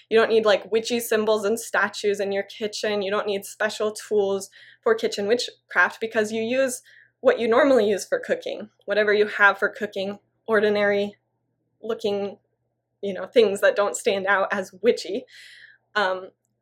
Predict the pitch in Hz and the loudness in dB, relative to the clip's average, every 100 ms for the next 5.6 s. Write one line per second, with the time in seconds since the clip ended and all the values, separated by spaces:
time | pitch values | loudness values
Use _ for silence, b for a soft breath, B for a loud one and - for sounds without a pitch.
0 | - 240 240 226 214 208 277 - 233 - | 4 6 8 8 6 4 2 0 -4 -6
1 | 185 185 170 - - 165 180 185 208 240 | -8 -6 -8 -8 -6 -6 -6 -2 -2 -2
2 | 311 302 - 175 180 - - 208 - 196 | -2 -4 -4 -6 -8 -12 -12 -8 -2 -2
3 | 190 - _ 151 - 208 202 196 196 185 | -2 -8 _ -10 -6 -6 -4 -4 -4 -8
4 | - 202 202 392 415 - - _ _ _ | -4 -4 0 -2 -2 -10 -20 _ _ _
5 | _ _ - 226 202 | _ _ 2 2 2